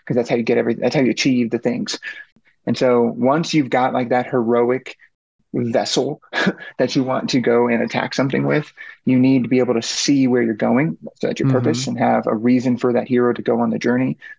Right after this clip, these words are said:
Speaker 1: That's your purpose. Um, and then believe you can get, get over the gap. Like, if you're on this side of the cliff and there's a giant chasm here, how are you gonna get over here? You gotta believe you can. And so having that self-confidence, self-esteem,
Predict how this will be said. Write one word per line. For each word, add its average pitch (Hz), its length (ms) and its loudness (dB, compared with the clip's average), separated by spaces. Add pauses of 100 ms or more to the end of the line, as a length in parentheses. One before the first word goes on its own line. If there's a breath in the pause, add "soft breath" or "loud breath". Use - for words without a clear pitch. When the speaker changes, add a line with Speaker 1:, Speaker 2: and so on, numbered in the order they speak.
(100)
Speaker 1:
That's - 140 -16
your - 60 -14
purpose. - 440 -4 (300 loud breath)
Um, 113 260 0
and 123 100 2
then 120 160 4
believe 131 480 0
you 135 80 2
can 117 180 0
get, 127 260 -4 (100)
get 143 140 2
over 135 180 2
the 117 80 -2
gap. - 380 -4
Like, 139 220 -8
if 127 100 -8
you're 123 120 2
on 120 140 2
this 135 180 0
side 139 300 2
of 135 60 -4
the 131 60 -4
cliff 143 260 -2
and 131 80 -10
there's 123 100 -6
a 110 60 -8
giant 135 280 0
chasm 143 340 -2
here, 120 200 -2
how 127 100 0
are 139 40 2
you 135 100 0
gonna 131 140 0
get 123 120 2
over 120 120 0
here? - 180 -10
You - 80 -8
gotta 127 140 -2
believe 131 260 0
you - 60 -6
can. 123 320 -4
And 117 100 -6
so 123 260 2 (320 loud breath)
having 147 240 0
that 135 180 2
self-confidence, 135 640 -2
self-esteem, 131 680 0